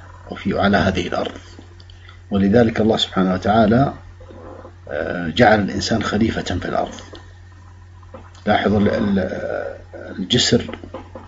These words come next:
كيف يعبر من فوق الماء، من فوق النهر. آه، منظر، آه، هائل جدًا، يعني مناظر طبيعية خلابة وأماكن مذهلة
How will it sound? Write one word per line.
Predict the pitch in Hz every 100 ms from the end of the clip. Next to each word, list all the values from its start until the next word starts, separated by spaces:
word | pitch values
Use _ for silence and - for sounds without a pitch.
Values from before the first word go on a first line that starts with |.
| - - - - - -
كيف | - 117 -
يعبر | 104 101 98 107
من | 101 95
فوق | 90 98 -
الماء، | 98 87 92 - - - - - - -
من | 78
فوق | 101 -
النهر. | 92 90 90 - - - - - - - - - - -
آه، | 90
منظر، | 110 123 123 104 92 85 85
آه، | - - -
هائل | - 117 113 92
جدًا، | - - - 101
يعني | 85 101 - 98 -
مناظر | 98 - 95 101 95
طبيعية | - 90 90 101 120
خلابة | - 101 90 104 123 95 90 - - - - - - -
وأماكن | - 185 - 107 127 131 - - 117 107 104 98 98
مذهلة | 135 135 95 98 87